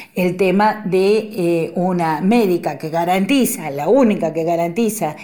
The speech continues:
la interrupción del embarazo en el departamento San Martín, en Tartagal, eh, bueno, ha tenido que,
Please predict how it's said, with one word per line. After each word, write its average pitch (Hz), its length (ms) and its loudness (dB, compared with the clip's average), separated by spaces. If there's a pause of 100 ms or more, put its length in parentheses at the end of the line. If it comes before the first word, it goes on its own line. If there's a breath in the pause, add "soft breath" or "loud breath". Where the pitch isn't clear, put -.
(240 loud breath)
la 170 100 -6
interrupción 165 720 0
del 185 180 4
embarazo 202 480 2
en 165 120 -4
el 160 120 -6
departamento 185 800 0
San 190 220 0
Martín, 190 400 0
en 160 140 -4
Tartagal, 220 720 2 (560 loud breath)
eh, 185 600 2 (140)
bueno, 160 400 0
ha 180 160 -2
tenido 190 520 0
que, 190 360 0